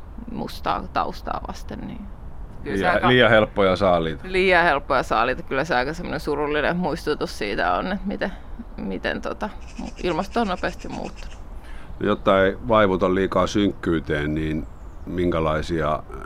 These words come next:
Speaker 2: positiivisia asioita sä, Kerttu Kotakorpi, näet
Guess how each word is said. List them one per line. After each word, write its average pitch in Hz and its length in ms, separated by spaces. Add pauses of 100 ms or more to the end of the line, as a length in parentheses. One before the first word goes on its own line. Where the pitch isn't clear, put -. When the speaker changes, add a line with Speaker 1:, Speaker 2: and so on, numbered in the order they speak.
(380)
Speaker 2:
positiivisia 73 880 (100)
asioita 67 680
sä, - 160 (180)
Kerttu - 380
Kotakorpi, 76 680
näet 73 440